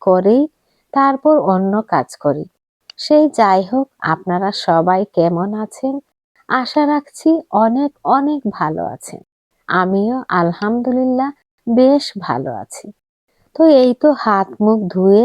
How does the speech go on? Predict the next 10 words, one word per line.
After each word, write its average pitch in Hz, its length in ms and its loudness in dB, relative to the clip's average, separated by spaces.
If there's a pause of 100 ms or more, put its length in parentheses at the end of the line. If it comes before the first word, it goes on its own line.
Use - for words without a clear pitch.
(140)
চলে 185 400 2
এসেছি, 254 460 -2 (540)
ভালো 220 440 0
করে 269 320 2
বিছানাটা 233 680 2 (100)
ঝেড়ে 196 420 4
ঝুড়ে 240 380 0 (460)
সুন্দর 294 540 4
করে 311 300 2 (140)
টান 190 200 2